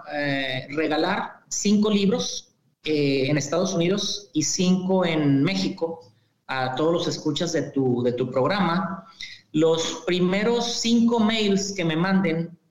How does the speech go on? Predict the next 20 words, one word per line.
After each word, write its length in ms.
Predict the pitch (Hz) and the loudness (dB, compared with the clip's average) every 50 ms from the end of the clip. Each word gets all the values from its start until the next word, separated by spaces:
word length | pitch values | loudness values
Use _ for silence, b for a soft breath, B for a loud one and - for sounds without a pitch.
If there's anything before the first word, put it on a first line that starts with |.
| _ _ _ | _ _ _
de 240 | 135 131 135 131 127 | -8 -4 -2 0 0
Estados 480 | 123 127 - - 156 170 175 165 - | 0 -2 -2 -2 -2 0 0 -2 -2
Unidos 580 | 160 156 156 160 175 175 170 - - - - - | -2 0 0 0 0 0 -2 -2 -4 -6 -6 -4
y 100 | - 143 | -2 0
México, 800 | 139 151 170 175 190 185 190 - 214 233 233 233 233 - B B B B B B B - | 2 2 2 0 -2 -2 -2 -2 0 -2 -2 -2 -2 -6 B B B B B B B -4
al 140 | 131 127 | -2 0
correo 320 | 127 139 139 143 147 147 147 | 0 2 2 2 2 2 2
que 80 | 185 | 2
voy 200 | 175 170 175 175 | 2 2 2 2
a 60 | 175 175 | 2 0
dar, 300 | 190 208 226 - - - | 0 0 -2 -4 -4 -4
a 100 | 139 139 | -2 0
ellos 260 | 143 147 151 165 160 - | 0 2 2 0 0 0
se 80 | 156 135 | 0 0
los 180 | 135 127 131 | 0 0 2
mando 280 | 139 135 143 151 160 156 | 2 2 2 2 2 2
directamente 680 | 143 135 139 139 135 135 156 147 147 147 147 147 160 | 2 2 0 0 -4 -4 -2 0 0 2 0 0 0
a 40 | 156 | -2
sus 360 | 151 - 139 127 113 - - | -4 -2 -2 -2 -2 -2 -4
casas, 720 | - 165 180 196 190 - 240 - - - - - - B | -4 -4 -2 -2 -2 -2 -2 -2 -2 -4 -6 -8 -10 B